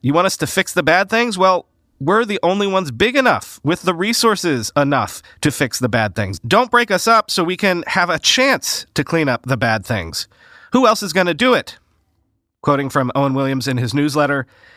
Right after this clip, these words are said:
"As Facebook increasingly finds itself on defense, it's getting really good at playing these angles, trying to look like it invites oversight and review while still dominating the process to ultimately control the conversation."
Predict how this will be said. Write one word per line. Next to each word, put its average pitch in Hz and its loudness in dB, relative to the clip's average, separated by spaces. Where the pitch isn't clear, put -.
"As 190 0
Facebook 220 0
increasingly 208 0
finds 185 0
itself 165 0
on 202 2
defense, 160 0
it's - -2
getting 135 0
really 214 0
good 190 0
at 151 0
playing 170 0
these 151 -2
angles, 156 0
trying 147 0
to 143 -4
look 139 -2
like 135 0
it 196 2
invites 190 0
oversight 131 0
and 120 -2
review 113 -2
while 135 0
still 180 0
dominating 156 0
the 139 2
process 139 0
to - 0
ultimately 127 -2
control 120 -2
the 104 -6
conversation." 110 -2